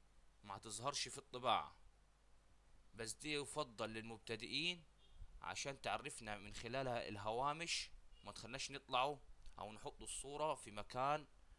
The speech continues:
بعيد عن الهوامش. طب لو احنا عاوزين نخفوها تاني نعمل ايه؟ بنضغط على ملف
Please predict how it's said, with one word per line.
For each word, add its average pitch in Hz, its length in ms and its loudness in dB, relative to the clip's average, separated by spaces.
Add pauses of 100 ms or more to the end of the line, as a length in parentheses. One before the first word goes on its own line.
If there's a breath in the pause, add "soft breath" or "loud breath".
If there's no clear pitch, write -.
بعيد 113 280 4
عن 113 160 8
الهوامش. 123 800 2 (2000)
طب 98 180 -2
لو 120 140 2
احنا 131 200 2
عاوزين 120 380 2
نخفوها 135 540 0
تاني 131 500 4 (100)
نعمل 117 380 -2
ايه؟ 123 220 4 (1600)
بنضغط 127 500 -2
على 101 240 4
ملف 117 520 2